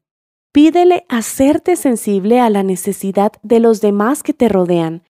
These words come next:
y lo que debes hacer para mejorar tus habilidades sociales. Hacer esto claro es muy bueno para ti, porque serás una mejor persona, pero más que esto, serás un mejor representante de nuestro Señor Jesucristo.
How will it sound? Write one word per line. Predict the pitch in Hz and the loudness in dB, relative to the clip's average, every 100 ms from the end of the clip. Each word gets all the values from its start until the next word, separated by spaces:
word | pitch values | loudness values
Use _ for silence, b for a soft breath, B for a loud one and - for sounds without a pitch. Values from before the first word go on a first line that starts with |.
| - | 0
y | 311 | 4
lo | 294 | 4
que | 294 302 | 2 -2
debes | 285 311 349 254 | 0 0 0 0
hacer | 208 196 247 | -2 0 -2
para | - 233 | -2 -4
mejorar | 226 214 220 208 202 247 | -2 -2 -2 0 0 0
tus | - 254 | -4 -2
habilidades | 220 196 180 175 165 151 160 | 0 0 0 0 -2 -4 -6
sociales. | - 190 233 294 254 156 - _ _ _ _ _ _ _ - | -6 -2 0 2 0 -4 -14 _ _ _ _ _ _ _ -6
Hacer | 240 - 262 233 202 - | -6 -4 -2 -2 -4 -2
esto | 240 277 - 339 | 0 0 -2 -4
claro | 247 202 185 156 - | 0 0 2 0 0
es | 214 196 | -4 -2
muy | 208 202 233 302 359 | -6 -2 0 2 2
bueno | 208 190 190 | 2 0 0
para | 190 190 175 | -2 -2 -2
ti, | - 175 165 _ _ _ - | -2 -4 -4 _ _ _ -2
porque | 311 302 311 | -2 0 0
serás | 302 294 320 370 | 0 2 0 0
una | 339 | 2
mejor | 285 254 247 233 | 0 0 -2 0
persona, | 233 214 - 185 175 180 _ _ - | -2 -4 0 -2 -2 -8 _ _ 0
pero | 220 214 202 | 2 2 2
más | 196 233 330 | 0 -2 -4
que | - 233 175 | -2 2 2
esto, | 165 - 233 - _ _ | 0 -2 -4 -4 _ _
serás | - 202 190 190 247 - _ _ | -6 -2 0 0 -2 -4 _ _
un | 285 330 339 | 2 4 4
mejor | 247 - 226 247 - | 0 0 0 0 -2
representante | - 233 208 196 180 196 190 - 247 302 320 | -4 -4 -2 -2 -2 -2 -2 -4 -2 0 0
de | 285 | 0
nuestro | 240 190 185 | 0 -2 -4
Señor | 170 180 180 247 | -4 0 2 0
Jesucristo. | - 185 233 - 170 139 - - | 0 -2 -2 2 0 0 -6 -16